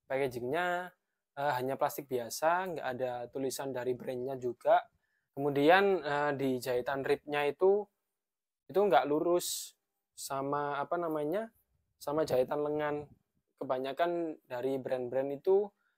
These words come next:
apalagi yang memproduksi hoodie dan crew neck itu biasanya lurus, tapi ini nggak. Dan antara kiri dan kanan itu jaraknya itu jauh. Oke, penilaian menurut saya crew neck ini cocoknya ada di angka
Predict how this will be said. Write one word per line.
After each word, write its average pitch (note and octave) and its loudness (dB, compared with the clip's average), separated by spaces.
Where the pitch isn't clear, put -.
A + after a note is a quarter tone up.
apalagi D3 0
yang F3 4
memproduksi D#3 -2
hoodie C3 0
dan B2+ -8
crew C#3 -2
neck C#3+ -4
itu D3 -4
biasanya C#3+ -2
lurus, C#3+ -4
tapi D3 -4
ini D#3 -2
nggak. B2 -6
Dan C3 0
antara C#3+ 2
kiri E3+ 4
dan C3+ 0
kanan C3 -2
itu F3+ 4
jaraknya B2+ -6
itu D#3+ -4
jauh. A#2+ -12
Oke, G#3 6
penilaian G3+ 4
menurut D#3+ 2
saya E3+ 10
crew E3+ 2
neck D#3+ -2
ini F#3+ 4
cocoknya E3 2
ada C#3+ 4
di C#3+ 0
angka C#3+ 2